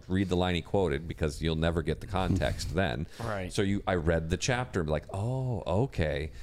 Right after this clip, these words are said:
Speaker 1: So now I understand why he was saying that. Now I understand what that means," right?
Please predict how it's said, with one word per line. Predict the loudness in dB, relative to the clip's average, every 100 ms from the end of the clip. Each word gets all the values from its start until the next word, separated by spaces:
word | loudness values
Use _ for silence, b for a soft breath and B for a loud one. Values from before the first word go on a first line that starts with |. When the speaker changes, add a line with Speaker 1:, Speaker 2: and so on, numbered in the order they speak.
| B
Speaker 1:
So | -2 0
now | 2 2 2
I | 2
understand | 0 0 0 0 2
why | 2 2
he | 0 0
was | 0
saying | 0 0 2 2
that. | 0 -4 -8 -2
Now | 0 2
I |
understand | 0 -2 -2 -2 0
what | 0 0 -2
that | -2 -2
means," | -4 -6 -8 -10 -2
right? | 0 -2